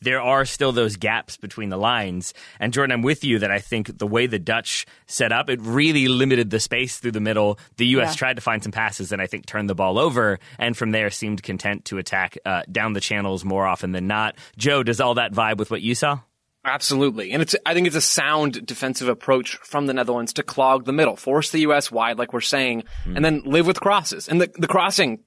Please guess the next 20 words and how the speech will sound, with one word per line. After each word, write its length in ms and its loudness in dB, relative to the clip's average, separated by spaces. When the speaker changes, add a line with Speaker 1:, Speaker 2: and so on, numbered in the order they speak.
Speaker 3:
to 80 -4
the 60 2
U 100 6
S's 240 0
credit 320 0
in 140 0
this 140 0
game, 200 -2
I 80 -4
thought 120 0
was 220 0
the 80 0
best 320 -2
we've 140 -2
seen 220 -2
in 180 -4
the 80 -4
tournament 400 -6
so 120 -4
far. 360 0